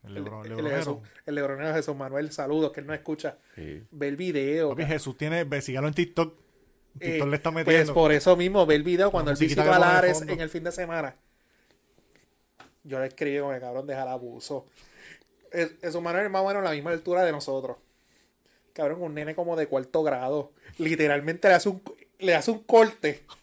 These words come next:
Speaker 2: Que literalmente el chamaco lo dejó como literalmente plantado en la pintura y le va a poner el lápiz y se la echa en la cara.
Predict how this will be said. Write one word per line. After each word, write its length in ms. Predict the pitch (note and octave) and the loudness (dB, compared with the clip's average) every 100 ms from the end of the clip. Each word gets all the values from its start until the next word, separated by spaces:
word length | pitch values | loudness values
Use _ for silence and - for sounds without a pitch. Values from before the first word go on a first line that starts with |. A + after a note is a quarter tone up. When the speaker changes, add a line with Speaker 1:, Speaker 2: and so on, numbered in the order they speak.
| _ - _ - - F4 E4+ - | _ -20 _ -20 -14 -4 -2 4
Speaker 2:
Que 100 | G3 | 8
literalmente 460 | F#3 F#3+ F#3 F#3+ | 10 10 8 8
el 80 | B3+ | 4
chamaco 360 | E4+ G#3 G#3 A3+ | 6 6 8 10
lo 120 | G#3+ | 10
dejó 280 | F#3 F3 F#3 | 12 10 10
como 300 | A3+ G3+ F#3+ | 10 10 10
literalmente 640 | F#3 F3 E3 E3+ F#3+ B3 | 6 6 6 6 6 6
plantado 440 | A#3+ F#3+ E3 E3+ | 8 8 8 8
en 60 | F3+ | 10
la 80 | A3 | 10
pintura 420 | G#3+ G#3 A#3 A#3 | 8 6 8 10
y 20 | |
le 80 | G#3 | 10
va 60 | E3+ | 8
a 40 | |
poner 180 | F3+ G#3+ | 6 4
el 80 | G3+ | 4
lápiz 160 | G#3+ G#3 | 4 4
y 40 | |
se 80 | G3 | 0
la 140 | D3+ | -2
echa 160 | D#3+ D#3+ | -2 0
en 60 | F#3 | 2
la 120 | E3 | 2
cara. 280 | E3 D#3+ | 0 -2